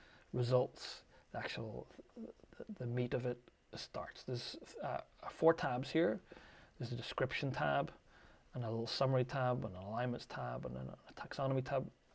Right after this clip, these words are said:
By default, the description should be open. And this is the hits that we get. So these are the top ranked, um,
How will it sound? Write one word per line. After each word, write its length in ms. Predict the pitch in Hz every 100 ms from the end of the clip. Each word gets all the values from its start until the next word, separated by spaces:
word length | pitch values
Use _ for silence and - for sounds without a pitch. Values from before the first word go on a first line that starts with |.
| - -
By 100 | -
default, 400 | 135 165 165 156
the 60 | 139
description 500 | 127 - - - 147
should 240 | 131 151
be 120 | 143 135
open. 300 | 139 143 135 - - - - - -
And 140 | 143
this 160 | 180 180
is 300 | 151 - - - - - -
the 180 | 135 123
hits 500 | 113 - - - - -
that 120 | 135
we 100 | 127
get. 200 | 110 - -
So 120 | 131
these 180 | 143 165
are 60 |
the 120 | 135 - -
top 360 | - 185 - - - - - - -
ranked, 480 | 123 117 123 131 - - - - -
um, 300 | 113 101